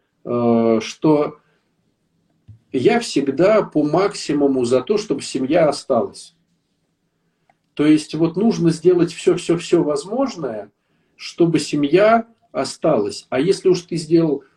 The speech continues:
все возможное и невозможное, и вот не получается, тогда да. Но многие, э, в силу, опять же, либо непонимания ситуации, либо, э, усталости, либо просто обычного эгоизма,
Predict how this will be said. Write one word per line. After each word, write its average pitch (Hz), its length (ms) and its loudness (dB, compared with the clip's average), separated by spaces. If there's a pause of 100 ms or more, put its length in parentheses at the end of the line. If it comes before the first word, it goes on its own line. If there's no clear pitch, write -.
(140)
все - 340 0
возможное 147 880 0 (260)
и 147 100 -6
невозможное, 151 1120 2
и 147 140 2
вот 147 240 0
не 170 80 0
получается, 196 680 0
тогда 139 340 0
да. 127 300 -2 (400)
Но 147 160 0
многие, 170 680 2 (300)
э, 131 300 -2
в 120 100 -14
силу, 170 580 0
опять 156 400 0
же, 135 360 4
либо 156 260 2
непонимания 170 800 0
ситуации, 127 760 -2
либо, 151 580 2 (600)
э, 135 60 -6
усталости, 123 1600 0
либо 160 240 -2
просто 160 320 0
обычного 147 480 0
эгоизма, 180 680 0